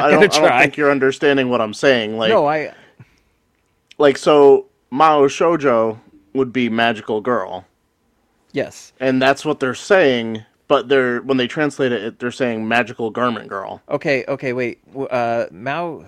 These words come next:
Speaker 2: okay, so the
Speaker 1: Like, they're
Speaker 2: thing
Speaker 1: not
Speaker 2: you just
Speaker 1: throwing an
Speaker 2: said
Speaker 1: extra word in there. <laughs>
Speaker 2: phonetically would be spelled M A H O space S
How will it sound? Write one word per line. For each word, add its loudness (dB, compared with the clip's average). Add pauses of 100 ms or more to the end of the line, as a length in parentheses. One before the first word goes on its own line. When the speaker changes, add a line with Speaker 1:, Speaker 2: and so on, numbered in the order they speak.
Speaker 2:
okay, -6
so -8
the -6
Speaker 1:
Like, -2
they're 0
Speaker 2:
thing 2
Speaker 1:
not 4
Speaker 2:
you -4
just 2
Speaker 1:
throwing 4
an 0
Speaker 2:
said 2
Speaker 1:
extra -2
word 0
in -8
there. -8
<laughs> -20
Speaker 2:
phonetically -6
would -8
be -10
spelled -8 (120)
M -8
A -8
H -10
O -8 (460)
space -10 (120)
S -8